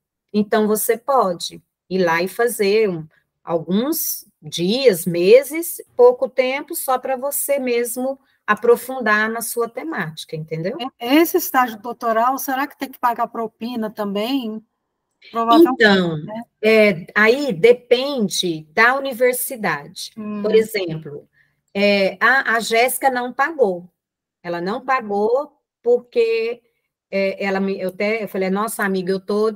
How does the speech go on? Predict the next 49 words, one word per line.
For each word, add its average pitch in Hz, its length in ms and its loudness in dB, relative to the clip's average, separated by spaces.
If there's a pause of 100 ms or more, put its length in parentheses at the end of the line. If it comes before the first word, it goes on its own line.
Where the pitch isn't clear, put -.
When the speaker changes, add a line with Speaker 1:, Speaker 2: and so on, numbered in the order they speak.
Speaker 1:
difícil 226 500 -4
aqui 202 120 -2
que 226 80 0
eu 214 60 2
tenho 208 240 0
que - 60 -10
pagar." 226 500 0 (220)
Ela 175 80 -4
falou, 254 220 6
"Não, 226 160 0
eu 180 120 0
não, 190 240 -4 (120)
não, 190 240 0
não 190 360 -2
paguei 190 320 0
nada, 208 340 0
não." 180 400 -2 (420)
Então, 214 320 2
aí 277 160 0
depende 277 680 0
é 226 60 2
de 202 140 -4
você 220 400 2
verificar, 208 840 0
né, 240 240 -4
como 220 320 -6
que 214 180 -4
é 196 60 -2
o 190 60 -4
processo 190 580 -6
da 196 160 4
universidade, 240 800 -2
que - 80 -2
não 202 180 0
são 254 300 -4
todas 220 520 2
que 247 140 -16
cobram 214 420 -2
essas 214 340 -4
propinas. 196 880 -4 (320)
Speaker 2:
Entendi. 208 300 -8
Speaker 1:
Então, 196 240 0
assim, 220 300 0
aonde 233 360 0
você 202 400 -2
tiver, 208 320 0
você 277 320 2
olha, 247 460 4
né, 262 260 -4